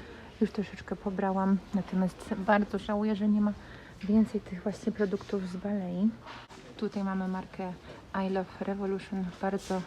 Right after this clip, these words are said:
lubię te właśnie pudry. Są świetne. Mamy takie fajne palety różne. Rozświetlacze. Zobaczcie.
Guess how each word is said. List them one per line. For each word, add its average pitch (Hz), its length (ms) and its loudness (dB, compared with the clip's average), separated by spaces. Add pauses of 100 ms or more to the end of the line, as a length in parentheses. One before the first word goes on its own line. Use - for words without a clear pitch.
lubię 185 220 2
te 185 160 -2
właśnie 185 300 -4
pudry. 185 340 -2 (500)
Są 190 120 0
świetne. 220 480 -2 (160)
Mamy 185 200 0
takie 185 260 -6
fajne 185 320 -2
palety 185 600 -6
różne. 185 420 -4 (1700)
Rozświetlacze. 190 1000 -2 (1300)
Zobaczcie. 190 720 -6